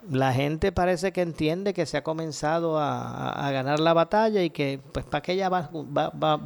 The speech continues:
pa-, para qué ella vacunarse? Hay mucha gente que piensa así. O que poniéndose otra, otra, ¿verdad? Otra, otras opciones. O simplemente no,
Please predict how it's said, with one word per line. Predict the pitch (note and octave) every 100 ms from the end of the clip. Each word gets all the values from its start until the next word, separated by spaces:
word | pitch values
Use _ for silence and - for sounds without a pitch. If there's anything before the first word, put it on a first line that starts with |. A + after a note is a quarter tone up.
| B2
pa-, | C#3+ C#3+ D#3
para | - D3
qué | D3+
ella | F3 F3+
vacunarse? | E3 E3 B2+ B2 B2+
Hay |
mucha | C#3 -
gente | F#3 F#3+
que | F#3
piensa | E3+ F3 F3 E3+
así. | - A#3+ - _ _ _ _ _ _ _ _ _ _ D3 - F3+ F3 E3+ F3+ - F#3 D#3+ C3 B2 B2 _ _ _ _ _ _ - _ - -
O | - C#3
que | C3+
poniéndose | C3+ C3 D3 F3 F3+ F3+ D#3+ D3
otra, | D3+ - E3+ E3 D3 -
otra, | D3 D3+ E3 D#3 - -
¿verdad? | C3+ D#3+ G#3 F3+ C#3+
Otra, | - D#3+ C#3+ C#3+ D3 - _ _ - -
otras | B2 D#3
opciones. | D#3+ - F3 F#3+ F3+ D3 - _ _ _ _ _ _ _ _ _ _ _ D3+ _ D#3 _ E3 D#3 _ G#2+ _ _ _ _ _ _ _ - - -
O | D3
simplemente | - B2+ C#3+ C#3+ D3+ D3 D#3
no, | F3